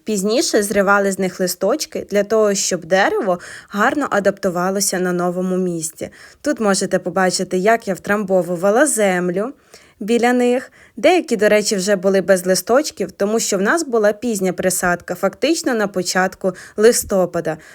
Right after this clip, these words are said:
До речі, якби ми знали, як нам напакостять зайці в цьому році, вони позгризали молоденьку кору. Плідний день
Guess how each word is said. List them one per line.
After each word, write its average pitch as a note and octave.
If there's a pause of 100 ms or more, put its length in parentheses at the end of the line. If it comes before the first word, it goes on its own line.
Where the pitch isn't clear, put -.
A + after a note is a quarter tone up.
(140)
До A#3+
речі, B3+
якби G3+
ми B3+
знали, F#3+
як C4
нам A#3
напакостять G3+
зайці G3
в F#3+
цьому F#3
році, F3 (260)
вони A3+
позгризали A#3+
молоденьку G#3
кору. G3+ (1500)
Плідний G3
день B3+